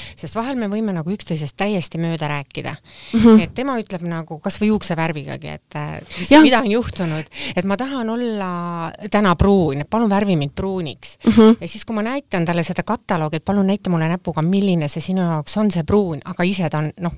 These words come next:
Speaker 1: blond. Ja ta näitab mulle tegelikult, äh, pastellset, äh, blondi, kas siis mingisuguse <laughs> beežika alatooniga või, või hallika alatooniga, ma, see on selge, see on tema jaoks pruun. Et, et see on nagu väga-väga hea,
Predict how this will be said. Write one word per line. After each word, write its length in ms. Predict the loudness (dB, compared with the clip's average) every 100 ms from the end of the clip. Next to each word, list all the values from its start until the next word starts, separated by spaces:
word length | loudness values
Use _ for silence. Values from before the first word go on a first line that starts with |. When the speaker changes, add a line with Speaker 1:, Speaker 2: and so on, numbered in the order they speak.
| 0
Speaker 1:
blond. 400 | 2 2 0 -4 -14 -14 -12 -12 -12 -16 -6
Ja 80 | 0
ta 80 | 2
näitab 300 | 2 0 0
mulle 200 | 0 0
tegelikult, 840 | -2 -2 -2 -4 -4 -4 -4 _
äh, 400 | -6 -4 -2 -4 -2
pastellset, 880 | 0 2 4 2 -2 -6 -10 -8 -4
äh, 140 | -2
blondi, 380 | 0 2 2 2
kas 160 | 0 6
siis 180 | 6
mingisuguse 800 | 8 6 4 2 0 0 -2 -4
<laughs> 60 | -6
beežika 560 | -6 -4 -6 -6 -6 -4
alatooniga 580 | -4 -6 -6 -6 -6 -6
või, 140 | -2 0 0 -2
või 100 | -6
hallika 460 | -6 0 2 4 4
alatooniga, 500 | 4 0 -6 -8 -10
ma, 80 |
see 120 | -10 -10
on 20 |
selge, 380 | -6 -6 -6 -6
see 120 | -2
on 80 | 2
tema 240 | 2 0
jaoks 260 | -4 -6 -8
pruun. 440 | -4 0 0 0 -2 -4 -2 -2 4 4 6
Et, 260 | 2 2 0
et 260 | 2 2
see 120 | -2 -2
on 80 | -2
nagu 160 | -2
väga-väga 560 | -2 0 0 0 -2 -4
hea, 280 | -4 -4 -4